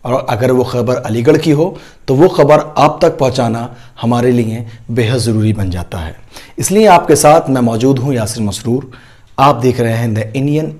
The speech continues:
इन्फॉर्मेटिव स्टूडियो। खबर अलीगढ़ की है। लॉकडाउन हुआ, पूरे हिंदुस्तान में लॉकडाउन हुआ, शहर अलीगढ़ में भी लॉकडाउन हुआ। वैसे तो अलीगढ़ में बिजनेस के बहुत से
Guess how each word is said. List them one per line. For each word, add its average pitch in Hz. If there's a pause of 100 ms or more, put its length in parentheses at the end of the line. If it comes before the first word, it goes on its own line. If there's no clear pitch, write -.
इन्फॉर्मेटिव 117
स्टूडियो। 92 (1300)
खबर 208
अलीगढ़ 175
की 185
है। 180 (300)
लॉकडाउन 123
हुआ, 147
पूरे 165
हिंदुस्तान 147
में 151
लॉकडाउन 135
हुआ, 135 (280)
शहर 147
अलीगढ़ 135
में 135
भी 127
लॉकडाउन 107
हुआ। 98 (840)
वैसे 131
तो 180
अलीगढ़ 147
में 165
बिजनेस 135
के 151
बहुत 131
से 143